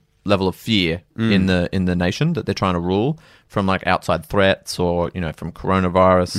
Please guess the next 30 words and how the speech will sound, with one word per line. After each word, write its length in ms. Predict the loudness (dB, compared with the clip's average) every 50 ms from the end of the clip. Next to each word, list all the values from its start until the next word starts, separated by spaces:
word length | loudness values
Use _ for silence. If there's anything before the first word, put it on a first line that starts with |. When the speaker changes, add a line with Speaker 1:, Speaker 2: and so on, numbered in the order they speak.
| -4 -2
Speaker 2:
Mm. 40 | -2
Speaker 1:
sometimes, 640 | -2 -4 -2 -2 -2 -2 0 0 -2 -4 -6 -8 -12 -20 _ _ _ _ _ _ _ _ _ _ _ _ _ -20 -12 -4
um, 360 | -2 0 2 2 2 0 -2 -4
like, 200 | -4 -4 -4 -4
immigration, 540 | -4 -2 -2 0 0 0 0 0 -2 -6 -6
things 200 | -6 -6 -6 -6
like 140 | -8 -4 -2
that. 240 | 0 0 0 -2 _ _ _ _ _ _ _ _ _ _ -2
And 400 | 0 0 0 0 0 -2 -4 -6 -8
you 100 | -8 -6
can 140 | -4 -4 -2
kinda 220 | 0 0 0 0
see 200 | -2 -2 -4 -4
why. 480 | -2 0 2 4 4 2 0 -2 -10 -16 _ _ _ _ _ _ -4
Because, 280 | -2 0 0 2 2
like, 180 | 4 2 2 2
if 400 | 2 2 2 2 2 -4 -18 -20 _ _ _ _ _ _ _ _ _ _
some 420 | -8 -2 2 2 2 2 2 0 0
other 140 | 0 0 0
country 300 | 0 -2 -4 -4 -4 -6
was 120 | -6 -6 -8
attacking 440 | -6 -4 -4 -4 -4 -4 -8 -10
us, 320 | -10 -10 -12 -14 -18 -20 -10 -6
Speaker 2:
Yeah. 220 | -4 -4 -4 -4 -8 -8
Speaker 1:
if 140 | -6 -4 -2
it 40 | -2
was 140 | -4 -4 -4
really, 640 | -6 -4 0 4 6 8 8 8 6 4 2 0 0
really 500 | 0 0 2 2 2 2 2 0 0 -2
scary, 680 | -4 -2 0 2 2 2 2 0 -2 -6 -8 -10